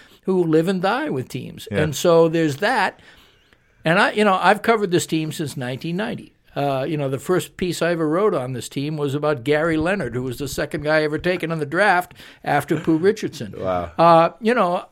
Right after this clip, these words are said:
Speaker 1: I ha-, I was there for the Dome games. You know, I was there when, you know, you stood up in the fourth quarter, you know, regardless of what the score was. You know, I
Speaker 2: Wow.
Speaker 1: mean, the, the attendance record.
Speaker 2: Yeah.
Speaker 1: You know, the Wolves
Speaker 2: Yeah.
Speaker 1: set the attendance record in the Dome.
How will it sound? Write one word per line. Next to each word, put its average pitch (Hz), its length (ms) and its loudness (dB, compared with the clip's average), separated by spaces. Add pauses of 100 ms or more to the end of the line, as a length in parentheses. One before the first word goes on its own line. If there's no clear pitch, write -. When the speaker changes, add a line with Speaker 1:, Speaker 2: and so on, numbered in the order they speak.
(160)
Speaker 1:
I 170 320 4
ha-, 190 180 4
I 160 100 6
was 175 220 4
there 226 240 6
for 214 160 -6
the 170 100 2
Dome 202 380 4
games. 123 480 -4
You 135 80 -6
know, 139 200 -2
I 151 120 4
was 170 220 2
there 175 240 2
when, 160 280 0
you 170 100 -4
know, 147 100 -2
you 143 240 -2
stood 165 400 -2
up 202 180 0
in 170 60 -4
the 147 80 -2
fourth 165 320 -4
quarter, 220 400 2 (320)
you 147 40 0
know, 147 120 4
regardless 165 500 6
of 202 80 6
what 190 140 2
the 208 100 0
score 247 400 8
was. - 300 -4 (600)
You 175 100 0
know, 160 180 6
I 208 180 6
Speaker 2:
Wow. 180 80 4
Speaker 1:
mean, 175 180 4
the, 165 140 6
the 160 180 4
attendance 233 560 2
record. - 440 -2
Speaker 2:
Yeah. 127 240 6
Speaker 1:
You 165 80 0
know, 165 100 0
the 170 140 2
Wolves 143 320 8
Speaker 2:
Yeah. 139 40 -2 (180)
Speaker 1:
set 190 100 -2
the 214 100 0
attendance 247 500 -2
record 143 300 -8
in 123 140 -8
the 143 80 -4
Dome. 180 380 -4